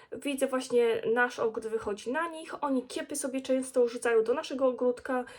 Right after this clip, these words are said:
i powiem wam, że obudziłam się dzisiaj rano, pospałam chyba z godzinę czasu. Mam dzisiaj imprezę, na którą muszę iść, ale powiem wam to, że, e,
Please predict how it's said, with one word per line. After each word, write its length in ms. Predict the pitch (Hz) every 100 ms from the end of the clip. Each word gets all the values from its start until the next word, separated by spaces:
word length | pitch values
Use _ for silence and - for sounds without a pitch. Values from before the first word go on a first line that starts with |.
| -
i 100 | 381
powiem 360 | 311 277 277 269
wam, 340 | 262 262 262
że 360 | 254 233 240 262 - -
obudziłam 440 | 302 262 294 269
się 120 | 240
dzisiaj 300 | 226 - 240
rano, 260 | 226 233 247
pospałam 600 | - 247 - - 302 277
chyba 180 | 262 254
z 80 |
godzinę 380 | 247 247 - 254
czasu. 480 | 254 170 - 233 - _ _ - -
Mam 220 | 311 320 302
dzisiaj 600 | 277 302 269 269 - - -
imprezę, 440 | 254 269 262 254
na 80 | 240
którą 220 | 226 233
muszę 280 | 226 220 226
iść, 300 | - - - -
ale 480 | - 220 185 240 - - - - -
powiem 260 | 381 415
wam 180 | 370 302
to, 280 | 269 233 247
że, 400 | 247 220 214 254 - _ _ _ _ _ _ _ - -
e, 60 | 226